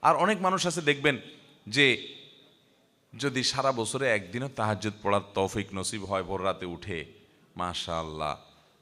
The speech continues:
তার সারাদিনের গল্পের মধ্যে, কথাবার্তার মধ্যে, আলাপচারিতার মধ্যে, কনভারসেশনের মধ্যে কোনো না কোনোভাবে ওই বিষয়টা চলে আসেই আসে, ঠিক না বে ঠিক? আল্লাহ হজে দুইবার নিয়েছে,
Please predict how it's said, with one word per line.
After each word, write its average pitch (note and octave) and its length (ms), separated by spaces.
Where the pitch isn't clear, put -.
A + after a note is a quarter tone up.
তার G#2+ 100
সারাদিনের C#3 640
গল্পের A2 440
মধ্যে, G#2+ 560
কথাবার্তার G#2+ 580
মধ্যে, G#2 480
আলাপচারিতার G2+ 720
মধ্যে, G2+ 380
কনভারসেশনের G2+ 840
মধ্যে G#2 340
কোনো F#3 260
না G#3 120
কোনোভাবে D3+ 640
ওই D#3 240
বিষয়টা D3+ 460
চলে C#3+ 300
আসেই A2+ 520
আসে, D#2+ 280
ঠিক G#2 140
না A#2 80
বে G2 120
ঠিক? F2+ 220
আল্লাহ A#2+ 420
হজে A#2 200
দুইবার A2 340
নিয়েছে, G#2 500